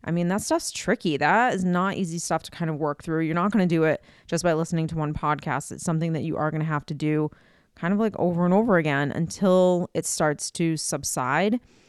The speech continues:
I think most of us know that one person that has been through something, something painful,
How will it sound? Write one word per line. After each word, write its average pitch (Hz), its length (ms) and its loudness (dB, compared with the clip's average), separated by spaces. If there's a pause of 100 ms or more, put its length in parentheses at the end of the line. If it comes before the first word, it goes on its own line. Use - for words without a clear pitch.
(140)
I 180 80 -2
think 208 220 2
most 190 440 4
of 190 140 2
us 156 500 0 (560)
know 185 360 6
that 151 180 2
one 175 300 2
person 165 840 0 (400)
that 160 720 2 (120)
has 170 240 0
been 180 240 2
through 165 720 2
something, 165 760 -2
something 185 320 0
painful, 160 640 0